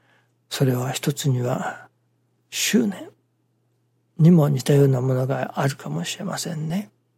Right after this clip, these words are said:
それこそ、神様のご計画を信じ、粘り強く待つという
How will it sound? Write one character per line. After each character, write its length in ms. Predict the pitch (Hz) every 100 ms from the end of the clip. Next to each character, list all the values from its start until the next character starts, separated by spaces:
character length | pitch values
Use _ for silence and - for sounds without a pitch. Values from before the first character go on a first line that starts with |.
| _ _ _ _ _ _
そ 120 | -
れ 80 | 139
こ 120 | 135
そ、 180 | - 185 - - - - _ _
神 220 | - 147 131
様 320 | 151 131 143
の 280 | 147 - - _
ご 160 | - 135
計 260 | - 170
画 220 | 180 165 - 190
を 200 | 185 -
信 340 | - - 233 156
じ、 240 | - - _ _ _ _ _ _ _ _ _ _ _ _ _ _ _ _ _ _ _ _ _ -
粘 320 | 147 147 170
り 160 | 190 170
強 300 | - 131 -
く 240 | - - _ _ _ _ _ _ _ -
待 260 | 147 -
つ 60 | -
と 120 | 160
い 80 | 160
う 180 | 196 269